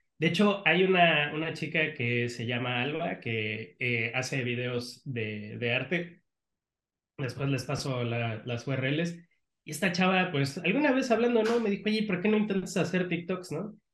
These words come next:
Y yo dije, "Pues sí, tienes razón". Y esto algo, también era algo que había hablado. Hay otro compa que se llama Dani Minchequebund, de Escupamos la Historia. Le decía, "Güey, es que tú puedes hablar por horas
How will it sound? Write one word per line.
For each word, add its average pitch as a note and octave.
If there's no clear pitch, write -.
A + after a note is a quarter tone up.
Y A#2+
yo C#3
dije, C#3+
"Pues -
sí, G#3+
tienes A3
razón". F3+
Y E3
esto F#3+
algo, G#3
también D#3
era F3
algo E3
que D3+
había D3
hablado. C#3+
Hay C#3+
otro D3
compa C#3
que -
se -
llama A#2
Dani C#3
Minchequebund, B2
de C3+
Escupamos B2
la A2+
Historia. B2+
Le -
decía, C#3
"Güey, F#3+
es F3
que G#3+
tú G#3+
puedes A3
hablar E3+
por C#3+
horas G#3+